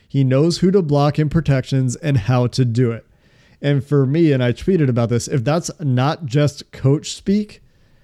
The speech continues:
and that's actual development for Joe Mixon, if maybe that's part of him understanding what Frank Pollock wants, or if he's just taken that step,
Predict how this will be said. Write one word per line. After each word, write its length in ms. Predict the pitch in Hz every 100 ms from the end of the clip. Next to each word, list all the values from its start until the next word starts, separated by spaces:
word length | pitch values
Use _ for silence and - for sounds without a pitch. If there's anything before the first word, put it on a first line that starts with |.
| _ _ - -
and 220 | 139 123
that's 340 | 131 143 - - _
actual 540 | 127 139 - 156 151 147
development 960 | 117 135 110 127 135 151 160 170 - _ _ - _ _ _ _ _ _
for 180 | - 156
Joe 280 | 110 151 147
Mixon, 440 | 135 139 165 165
if 260 | 156 151 -
maybe 300 | 131 135 147
that's 240 | 139 135
part 400 | - - 135 139
of 200 | 160 127
him 200 | 127 143
understanding 760 | 151 147 131 - 139 131 151
what 200 | 139 131
Frank 320 | - 131 139 -
Pollock 440 | 143 139 135 -
wants, 400 | 120 123 156 143
or 220 | 135 131
if 220 | 127 139
he's 180 | - 139
just 260 | 127 131 -
taken 360 | 139 139 147
that 200 | 143 135
step, 460 | - - - 139 -